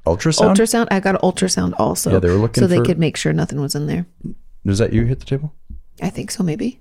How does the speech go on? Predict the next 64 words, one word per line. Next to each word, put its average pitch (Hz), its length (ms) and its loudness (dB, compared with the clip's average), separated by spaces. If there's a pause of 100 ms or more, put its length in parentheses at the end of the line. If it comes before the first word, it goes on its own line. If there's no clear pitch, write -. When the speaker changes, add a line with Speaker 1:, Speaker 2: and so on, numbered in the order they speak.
Speaker 1:
Oh, 87 120 2
I 80 60 4
wasn't 80 260 0
sure - 120 -6
if 69 60 -6
someone 78 200 -4
knocked 69 220 -8
at - 100 -14
the - 60 -18
door. - 220 -12
Speaker 2:
Oh, 151 120 2
I 151 100 -2
don't - 200 -6
think 202 140 -8
so. - 240 -10
Speaker 1:
Okay. 90 320 -2 (280)
Speaker 2:
Okay. - 280 -16
Speaker 1:
<laughs> - 60 -20 (340)
It's - 160 0
that 110 180 4
kind 104 120 6
of 85 80 2
a - 60 -8
podcast, 78 460 2
folks. 73 280 -2 (280)
What 302 120 4
was 262 100 2
that? 180 320 2 (140)
<laughs> 208 100 0
Speaker 2:
Oh, 190 60 4
I 165 120 2
don't 165 140 0
think 185 160 -2
so. - 140 -4
I 175 120 2
don't 180 100 2
know. 180 120 4 (320)
Okay. 190 220 0 (200)
That's 226 200 2
like 320 140 2
me 202 100 6
when 202 140 4
I 185 60 4
wake 175 200 2
up - 140 0
at, 175 160 0 (220)
like, 175 160 2
seven 170 360 2
thirty, 165 380 4
Speaker 1:
You 202 80 2
Speaker 2:
eight 92 120 2
Speaker 1:
think 90 120 -2
Speaker 2:
o'clock. 78 200 2
Speaker 1:
this - 80 0
house 76 200 -4
is - 100 -8
haunted? 80 340 -2 (240)
Speaker 2:
Well, 214 120 2
no, 226 140 2
I 190 120 2
listen 185 440 2
for 175 100 0
the 156 120 -2
dog. 78 520 -2